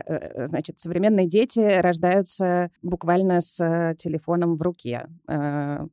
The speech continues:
м, еще, может быть, даже говорить не научились, а уже, э, м, YouTube щелкать, находить мультик нужный, э, уже умеют. То есть, э, цифровая среда для них —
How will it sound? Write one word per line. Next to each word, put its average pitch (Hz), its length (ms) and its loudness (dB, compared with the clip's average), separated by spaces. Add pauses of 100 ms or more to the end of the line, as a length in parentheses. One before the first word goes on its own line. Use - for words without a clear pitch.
(120)
м, - 200 -12
еще, 175 560 -2
может 165 260 -2
быть, 156 120 -4
даже 165 200 -2
говорить 151 360 -4
не 135 60 -2
научились, 160 500 -2
а 143 80 -4
уже, 143 220 -6
э, 147 480 -2
м, - 600 -6
YouTube 156 400 -6
щелкать, - 460 -8
находить 151 400 -6
мультик 175 400 -6
нужный, 143 420 -4
э, 147 220 -6 (240)
уже 160 320 -4
умеют. 127 460 -4 (400)
То 165 80 2
есть, - 280 -4
э, 165 140 0
цифровая 196 480 2
среда 196 540 2 (100)
для 180 160 4
них — 175 340 0